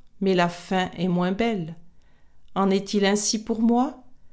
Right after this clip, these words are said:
Si Jésus est mon sauveur, je suis conscient de ma faiblesse, mais je pense à la grâce de Dieu et je contemple le Seigneur dans la gloire.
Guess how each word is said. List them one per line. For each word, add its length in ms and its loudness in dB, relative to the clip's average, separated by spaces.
Si 220 0
Jésus 460 6
est 80 6
mon 160 2
sauveur, 640 0
je 180 0
suis 240 0
conscient 500 2
de 100 2
ma 160 2
faiblesse, 760 -4
mais 140 4
je 160 4
pense 420 2
à 60 0
la 100 2
grâce 460 0
de 140 4
Dieu 540 0
et 100 0
je 140 0
contemple 720 -2
le 80 -2
Seigneur 420 -2
dans 120 -2
la 140 -2
gloire. 580 -6